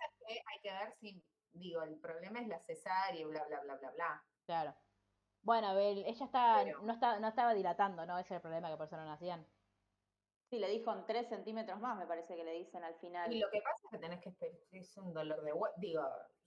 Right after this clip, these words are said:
Speaker 1: yo estuve doce horas de trabajo de parto.
Speaker 2: Ay, Diosito.
Speaker 1: Desde las
Speaker 2: Este
Speaker 1: primeras contracciones hasta que nació, yo empecé con contracciones a las once de la noche.
Speaker 2: Claro.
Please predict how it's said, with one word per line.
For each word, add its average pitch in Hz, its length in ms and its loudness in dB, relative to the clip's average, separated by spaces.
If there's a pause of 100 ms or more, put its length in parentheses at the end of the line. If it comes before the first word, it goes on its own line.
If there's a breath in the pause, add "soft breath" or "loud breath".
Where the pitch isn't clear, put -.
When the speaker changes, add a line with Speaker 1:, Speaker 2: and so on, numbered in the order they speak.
(100)
Speaker 1:
yo - 200 -8
estuve 208 440 -2
doce 175 320 2
horas 190 240 2
de 151 100 -2
trabajo 147 400 -6
de 139 60 -4
parto. 180 180 0
Speaker 2:
Ay, 180 300 2
Diosito. 151 840 -6 (720)
Speaker 1:
Desde 185 340 2
las 165 140 0
Speaker 2:
Este - 100 -12
Speaker 1:
primeras 208 380 0
contracciones 180 880 -6
hasta 151 260 -6
que 151 140 -8
nació, 190 420 -4 (300)
yo 214 160 -8
empecé 196 420 -4
con 185 140 -4
contracciones 156 560 -4
a 190 60 -4
las 143 180 -8
once 165 240 -8
de 143 80 -4
la 143 140 -4
noche. 170 460 -4 (260)
Speaker 2:
Claro. 170 280 0